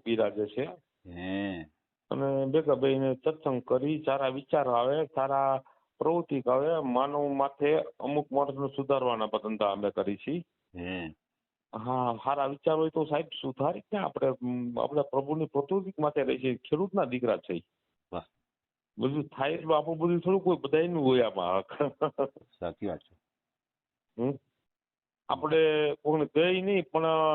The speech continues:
Speaker 1: સારા વિચાર તો દઈ શકીએ. કોકનું સારું દેખીને ખરાબ ન કરું, પણ સારું તો હું કરી શકું.
Speaker 2: બરાબર.
Speaker 1: હું તો દાન નહીં કરું, બે પાંચ હજાર રૂપિયા ને એવું કરે ને કે એક મંદિર ગયા હોય તો મને એવું ને મને ભગવાને ઘણી સંપત્તિ આપી છે. પણ વસ્તુ એક જ છે સાહેબ, મારા ઘરેથી ગુજરી ગયા છે.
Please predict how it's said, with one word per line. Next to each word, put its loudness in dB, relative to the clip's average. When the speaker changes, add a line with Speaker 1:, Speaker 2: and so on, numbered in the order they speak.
Speaker 1:
સારા 0
વિચાર -2
તો 4
દઈ 2
શકીએ. -2
કોકનું 0
સારું 0
દેખીને -2
ખરાબ -2
ન 0
કરું, 0
પણ -4
સારું -2
તો 2
હું 0
કરી -2
શકું. -12
Speaker 2:
બરાબર. -2
Speaker 1:
હું 0
તો 0
દાન 2
નહીં -4
કરું, 0
બે 2
પાંચ -2
હજાર 0
રૂપિયા -2
ને 0
એવું 0
કરે 2
ને -2
કે -2
એક -4
મંદિર -2
ગયા 2
હોય 0
તો -6
મને 0
એવું 4
ને 2
મને -2
ભગવાને -2
ઘણી 0
સંપત્તિ -2
આપી -2
છે. -14
પણ 4
વસ્તુ 0
એક 4
જ 0
છે 0
સાહેબ, 0
મારા 2
ઘરેથી 0
ગુજરી 0
ગયા 2
છે. -16